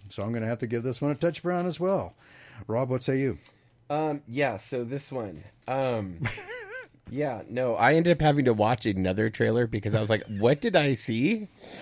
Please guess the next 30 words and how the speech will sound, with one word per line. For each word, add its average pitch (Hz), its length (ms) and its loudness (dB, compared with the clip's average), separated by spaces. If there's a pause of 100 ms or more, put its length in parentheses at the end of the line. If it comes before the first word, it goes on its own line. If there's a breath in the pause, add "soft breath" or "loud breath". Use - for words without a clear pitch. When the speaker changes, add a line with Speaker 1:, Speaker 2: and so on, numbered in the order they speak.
(100)
Speaker 2:
I 165 80 12
actually 226 380 8
said 202 220 6
that. 165 120 8
I 147 140 8
was 160 100 2
like, 156 140 6
"What 131 420 2
did 175 140 2
I 151 100 8
just 131 220 0
see? 92 280 -2
I, 104 180 -2 (120)
I 110 80 2
don't 107 320 0 (140)
quite 107 300 -2
get 165 180 2
it." - 160 -2 (420 loud breath)
And 165 140 8
then 175 140 10
the 175 120 10
other 180 140 4
trailer 175 320 6
I 143 60 4
picked 165 260 2
was 131 160 2
a 127 60 4
completely 127 460 0
silent 131 440 6
one 98 280 -2